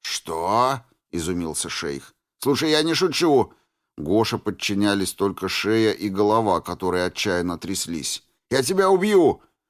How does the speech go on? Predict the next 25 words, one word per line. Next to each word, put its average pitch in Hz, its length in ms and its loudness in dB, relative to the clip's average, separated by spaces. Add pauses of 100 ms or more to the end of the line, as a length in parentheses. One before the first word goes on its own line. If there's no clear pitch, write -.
(140)
Норрис 165 380 4
нас 170 220 2
крепче 170 460 0
держал, 135 480 2
и 156 100 4
где 175 220 2
она 147 220 2
теперь? 123 480 0 (320)
Насвай, 156 440 2
скажи 165 340 2
ему, 147 240 4
где 180 260 4
теперь 170 380 0
его 185 280 4
Норрис?» 180 540 0 (440)
«Норрис?» 71 760 -6 (580)
Шейх 95 460 0
и 87 40 -4
правда 90 440 0
ничего 87 420 -4
не 80 100 -6
понимал. 78 540 -6 (420)
«Норрис 101 520 0
в 87 120 -6
зоне? 104 580 0